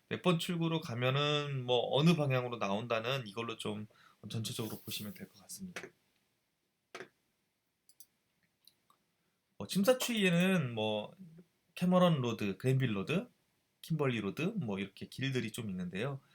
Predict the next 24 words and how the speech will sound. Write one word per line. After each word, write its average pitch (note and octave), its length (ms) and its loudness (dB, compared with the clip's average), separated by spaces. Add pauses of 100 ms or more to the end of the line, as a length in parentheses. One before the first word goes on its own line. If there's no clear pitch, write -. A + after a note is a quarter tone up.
(360)
레스토랑, G2 440 -4
카페도 B2 400 -6
있고 F3 440 -2
쇼핑거리도 D3 720 -2
있고 D3 580 -2 (180)
뭐 F#2+ 120 -4
유럽풍 C#3+ 380 0
레스토랑이 G#2 460 -4
모여있는 F#2 380 -6
맛집거리도 - 580 -8
있고 - 240 -12
이렇게 - 200 -12
거리들로 G2 640 -8
되어 F#2+ 200 -8
있습니다. - 440 -16 (1500)
어, A#2 580 -8
몽콕, C#3+ 360 0 (2000)
몽콕 E3+ 400 2
쪽으로 F#3 240 0
쭉 F#3 160 -2
올라오다 C3+ 440 4
보면 A#2 340 -2
야오마테라는 G#2+ 1040 4
그 F#2+ 360 -12